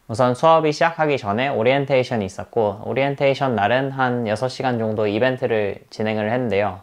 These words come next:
학교 측에서 미리 준비해놓은 보드게임을 했고 그룹 과제 같은 느낌으로 보드게임을 한 후에 보드게임을 통해서 서로 다른 학생들과의 교류를 할 수 있는 기회가 있었습니다.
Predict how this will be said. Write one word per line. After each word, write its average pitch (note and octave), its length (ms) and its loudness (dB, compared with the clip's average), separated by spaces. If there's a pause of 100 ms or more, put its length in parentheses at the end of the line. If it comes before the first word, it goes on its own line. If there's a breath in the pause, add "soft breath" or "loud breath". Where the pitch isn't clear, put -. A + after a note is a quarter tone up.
학교 D#3 240 0
측에서 D#3 420 2
미리 A#2 300 2
준비해놓은 A2 720 0
보드게임을 A2 680 0
했고 D#3+ 440 -2
그룹 B2+ 260 0
과제 A2+ 320 0
같은 G#2 320 -4
느낌으로 F#2+ 640 -4
보드게임을 G2 840 -4 (160)
한 B2+ 180 -4
후에 B2+ 340 -2 (500 soft breath)
보드게임을 B2 560 2
통해서 D3+ 580 0
서로 B2+ 320 0
다른 G#2+ 300 0
학생들과의 A2 680 -2
교류를 G#2+ 400 0
할 C3 140 -2
수 A#2+ 140 -6
있는 B2 320 -4
기회가 G2+ 280 -2
있었습니다. F2+ 580 -12